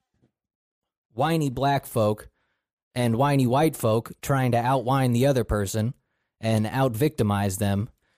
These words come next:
which has been funny 'cause the white people are so, uh, full of white guilt that they just crumble.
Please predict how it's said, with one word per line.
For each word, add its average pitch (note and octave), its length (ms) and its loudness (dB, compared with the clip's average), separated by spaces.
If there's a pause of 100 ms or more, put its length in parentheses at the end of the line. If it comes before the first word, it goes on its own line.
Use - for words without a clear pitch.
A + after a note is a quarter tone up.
(140)
which F3 200 2
has F3 140 0
been D3 180 2
funny F#3 360 2
'cause A2+ 240 -2
the A#2+ 120 0
white C3+ 280 2
people G#2 320 0
are G2+ 200 0
so, A#2+ 600 0 (240)
uh, G#2+ 340 -4 (840)
full B2 300 0
of G2+ 120 -2
white A2 440 -4
guilt A2 420 -4 (180)
that A#2 180 -4
they B2 140 0
just A2 260 -4
crumble. G#2 540 0